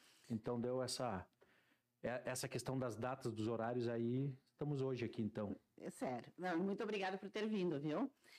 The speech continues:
Speaker 2: Bom, antes de mais nada, a gente quer agradecer aos nossos patrocinadores. Nós temos a Cicobi, que está conosco desde o começo, desde o nosso primeiro episódio. A Cicobi é uma cooperativa de crédito.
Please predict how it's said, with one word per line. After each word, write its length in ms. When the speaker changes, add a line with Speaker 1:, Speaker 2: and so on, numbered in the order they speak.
Speaker 2:
Bom, 200
antes 200
de 120
mais 240
nada, 360
a 40
gente 280
quer 360
agradecer 460
aos 100
nossos 260
patrocinadores. 1160
Nós 140
temos 280
a 120
Cicobi, 840
que 80
está 160
conosco 440
desde 260
o 20
começo, 680
desde 200
o 40
nosso 240
primeiro 320
episódio. 760
A 80
Cicobi 480
é 40
uma 260
cooperativa 640
de 120
crédito. 680